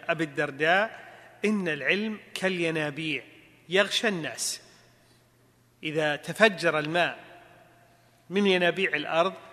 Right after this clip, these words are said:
ساح على وجه الأرض. قال: "فيختلجه هذا وهذا". ما معنى يختلجه هذا وهذا؟ أي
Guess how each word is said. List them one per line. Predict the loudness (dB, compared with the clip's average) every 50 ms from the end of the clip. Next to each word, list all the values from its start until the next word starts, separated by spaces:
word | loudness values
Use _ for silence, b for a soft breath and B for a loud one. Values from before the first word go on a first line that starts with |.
| -20 -20 -20 -20 -20 -20 -20 -20 -20 -20 -18 -10
ساح | -2 4 6 6 6 6 4
على | 2 2 0 -2 -2
وجه | -4 -4 -6 -6 -8 -8
الأرض. | -8 -8 -10 -10 -12 -16 -20 -20 -18 -6 0
قال: | 2 2 2 2 0 -4
"فيختلجه | -4 -2 -2 -2 -2 -4 -4 0 0 0 0 0 -6 -6 -10 -10 -8 -8 -6 0
هذا | 2 4 4 4 4 2
وهذا". | 2 2 2 2 2 -2 -2 -2 -8 -16 -20 -20 B B B B B B B 2
ما | 4 4
معنى | 6 6 4 2 2 0 -4
يختلجه | -6 -6 -2 0 0 0 0 -2 -6 -6 -8 -8 -8 -8 -4
هذا | -2 -2 -2 -2 -4 -6
وهذا؟ | -8 -6 -4 -4 -4 -4 -6 -8 -10 -12 -12 B B B B B B B B
أي | 2 2 2 2